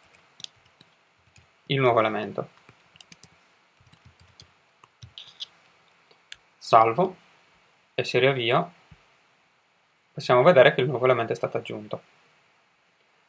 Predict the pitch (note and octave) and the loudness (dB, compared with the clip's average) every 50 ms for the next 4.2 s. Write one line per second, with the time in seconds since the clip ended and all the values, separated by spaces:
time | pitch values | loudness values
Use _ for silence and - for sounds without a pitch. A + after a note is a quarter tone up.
0 | _ - - - - G#3 G#3 - C3 D3+ - - - B2 A#2 A#2+ - - F3 F3+ | _ -20 -6 0 2 2 2 2 0 0 2 6 8 8 8 8 6 4 2 2
1 | F3+ - A#2+ A#2 B2+ A#2+ A#2+ B2+ C3+ - E3+ E3 B2+ A#2 A#2 A#2 A#2 A2+ A#2 A#2 | 2 2 0 2 2 2 2 0 0 -2 -2 0 0 -2 0 -2 -4 -4 -2 -2
2 | A2+ A2 - - B2 A#2 A2 - A#2+ A2 - - C3+ C3+ A#2+ A2+ - - A2+ A2+ | -2 -2 0 2 0 2 0 0 -4 -4 0 2 4 4 4 4 2 -4 -8 -8
3 | - - - _ - - C3 A#2 A2+ G#2 - - B2+ A#2+ B2+ B2 - B2 G#2+ A#2 | -8 -12 -18 _ -12 -10 -8 -8 -8 -8 -4 -2 -2 0 0 0 2 2 2 2
4 | E3+ F3+ - | 2 -2 -4